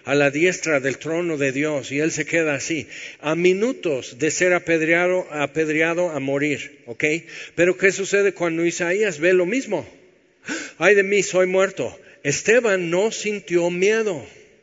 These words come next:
Moisés, espantado, Dios proclamando su nombre es, "Yo soy, yo soy fuerte y misericordioso". Y hay una, hay una traducción equivocada,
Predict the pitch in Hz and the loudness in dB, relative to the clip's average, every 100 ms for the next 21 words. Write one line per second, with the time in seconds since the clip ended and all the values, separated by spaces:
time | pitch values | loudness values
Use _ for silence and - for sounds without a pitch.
0 | - - - - 135 165 175 170 - 214 | -20 -20 -20 -16 -4 0 2 2 2 2
1 | 226 165 - 165 - - 170 175 196 202 | 2 0 -2 -2 -2 -2 -2 -2 0 0
2 | 190 143 147 185 185 - 208 185 180 170 | 0 2 2 2 0 0 0 2 2 2
3 | 175 202 214 175 143 - 160 180 208 180 | 0 -2 0 -2 -2 -4 -2 -2 0 2
4 | 151 127 113 147 160 175 - 208 214 196 | 2 2 -4 -2 0 0 0 0 2 2
5 | 170 185 - 202 196 - 180 208 226 220 | 0 0 -2 -2 -2 -2 2 4 4 4
6 | 240 226 170 180 170 175 165 - 165 156 | 4 4 0 -2 0 0 0 -2 -2 0
7 | 170 185 180 131 101 - - - 143 170 | -2 -2 -6 -10 -12 -14 -16 -2 2 4
8 | 190 208 196 185 156 170 185 185 165 170 | 4 2 0 0 -2 0 2 0 0 2
9 | 165 156 - 180 180 - - 151 147 156 | 2 0 -2 0 0 -2 0 0 0 0
10 | 160 160 208 | 0 0 -4